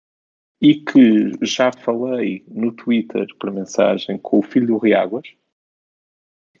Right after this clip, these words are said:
e o, o pai, portanto, o Rui Águas, terá trocado uma camisola, ahm, com o Brian Robson, que depois ele tinha montes de camisolas no carro, imagina, isso foi, e foi roubado.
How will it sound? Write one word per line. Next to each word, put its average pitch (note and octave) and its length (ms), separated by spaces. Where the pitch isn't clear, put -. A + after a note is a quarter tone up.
e A#2 420
o, G#2+ 880
o A2 380
pai, A#2+ 520
portanto, - 280
o - 80
Rui A#2+ 180
Águas, G#2 640
terá C3 300
trocado G#2+ 1080
uma A2+ 260
camisola, G#2 1000
ahm, G2+ 580
com A#2+ 320
o G#2+ 40
Brian B2+ 380
Robson, G#2+ 480
que - 160
depois C3 540
ele B2+ 160
tinha B2 260
montes A#2+ 280
de - 40
camisolas A#2 480
no G#2+ 120
carro, A#2+ 380
imagina, B2 520
isso B2 260
foi, B2+ 160
e A#2 160
foi A#2+ 280
roubado. A2 480